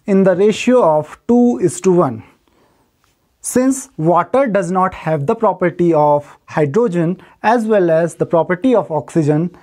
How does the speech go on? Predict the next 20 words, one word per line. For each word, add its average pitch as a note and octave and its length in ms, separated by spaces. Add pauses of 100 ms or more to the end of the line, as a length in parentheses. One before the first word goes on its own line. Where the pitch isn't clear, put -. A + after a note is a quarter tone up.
(360)
it B3+ 240
is F#3 320
a D#3 80
compound F3 680 (1400)
and F3 420
its - 200
chemical G#3 420
formula E3 640
is D#3 280
H G3+ 280
two D#3 200
O. A2+ 180 (1080)
The D3 140
next A3 420 (160)
topic D3+ 400
is C#3 340
importance D#3 540
of E3+ 160
water. B2+ 400 (240)
So C#3 580